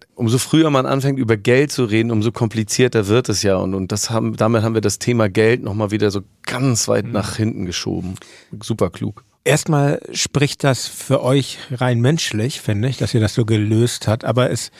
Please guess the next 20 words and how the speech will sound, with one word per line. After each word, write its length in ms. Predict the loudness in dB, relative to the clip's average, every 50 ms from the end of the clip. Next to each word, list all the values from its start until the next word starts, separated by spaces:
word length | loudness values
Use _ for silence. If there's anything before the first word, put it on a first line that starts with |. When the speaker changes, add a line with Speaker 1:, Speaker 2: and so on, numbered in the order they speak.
| -20 -20 -20 -16
Speaker 2:
spiegelt 480 | -12 -10 -2 2 2 4 4 4 2 2
auch 100 | -4 0
das 220 | 0 -2 -2 2
wider, 260 | 0 2 4 4 2 2
wie 160 | 0 0 2
ihr 220 | 2 0 0 -2 _ _ _ _ _ _ _ _ -6
miteinander 640 | -2 -2 0 0 0 0 2 2 2 2 2 0 2
wirkt, 340 | 2 2 2 0 -2 -6 -4
nämlich, 400 | -2 -2 0 0 -2 -2 -4 -2
äh, 280 | 0 0 0 0 -2 -4 -8 -18 -20 -20 -20 -20 -20 _ _ -8
sehr 500 | -6 -4 -2 -2 0 2 2 2 2 0
harmonisch 680 | 0 0 0 0 0 2 2 2 0 0 -2 -4 -6 -6
und 200 | -4 -2 0 2
man, 380 | 2 0 0 0 -4 -4 -6 -4
man 180 | -4 -6 -4
kann 200 | -2 -2 -2 -2
sich 260 | 0 -2 -6 -6 -6
das 260 | -6 -6 -6 -6 -6 -4
gar 180 | -2 0 0 0
nicht 340 | 0 -2 -2 -6 -12 -18